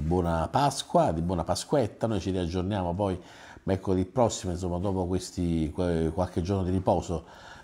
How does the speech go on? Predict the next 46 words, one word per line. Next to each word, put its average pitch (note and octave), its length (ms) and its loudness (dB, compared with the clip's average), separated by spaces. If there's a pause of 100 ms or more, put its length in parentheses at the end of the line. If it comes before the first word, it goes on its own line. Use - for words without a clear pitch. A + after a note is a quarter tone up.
eh, D#2+ 760 0
dovuto F2 500 0
alla G2 200 2
Pasqua. G2 720 0
Vi D#2+ 160 2
auguro, G2+ 260 4
insomma, E2+ 240 0
di E2+ 100 2
pass-, D#2 300 -2
di F2 220 0
pass-, F2 240 0
di E2 140 -2
passare F2 320 0
comunque G2 240 0
una F2+ 40 -2
Pasqua F#2 300 -2
tranquilla. F#2 720 0 (540)
Non A#2 200 2
pote-, G#2 380 0
eh, G2 260 4
non C3 180 0
potrei B2 340 2
augurarvi A#2 460 2
altro, D#3+ 320 4
perché G#2+ 200 -4
Pasque C3 580 2 (440)
con B2+ 80 2
particolare C3+ 480 2
feste C3 320 0
non C#3+ 160 0
sarà B2+ 160 0
possibile B2+ 580 0
farne, B2+ 360 4
quindi, C3 340 0 (540)
ma C#3 180 4
almeno C#3+ 400 4
la C3 140 4
tranquillità, B2+ 580 0
insomma, G2 220 -4
quella G#2 260 -2
sì, G#2+ 180 -4
quella G#2+ 260 -2
la G2 60 0
possiamo, F#2+ 920 -2
la G#2 100 -2
possiamo, G2+ 600 -2